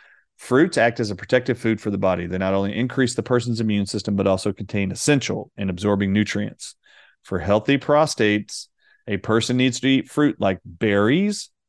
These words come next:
watermelon, papaya, pink grapefruit, and pomegranate juice. Not only are these delicious, but they're actually very healthy.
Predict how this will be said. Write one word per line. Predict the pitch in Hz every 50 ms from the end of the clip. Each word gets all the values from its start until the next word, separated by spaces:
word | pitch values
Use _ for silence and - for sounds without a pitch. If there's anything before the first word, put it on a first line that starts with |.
| _
watermelon, | - - 90 92 98 101 95 101 98 98 95 95 98 107 135 165 180 165 - _
papaya, | - 101 87 _ - - - 104 95 90 95 101 117 147 175 165 - _
pink | - - 120 104 107 - 104
grapefruit, | 92 95 95 98 104 101 - - 151 160 196 220 -
and | - 92 98 -
pomegranate | - 123 123 123 113 95 95 95 95 95 98 -
juice. | - 98 101 92 87 - - - - _ _ _ _ _ _ _ _ _ _ _ _ _ _ _ _ _ _ _ _ _ _ - -
Not | 92 90 95 98 110 113
only | 123 127 120
are | 107 101
these | 101 101 92 87
delicious, | 95 92 101 123 - - - 92 92
but | - 101 92
they're | 95 92 95 104
actually | 104 - - 110
very | 110 117 113
healthy. | 110 135 147 - - - -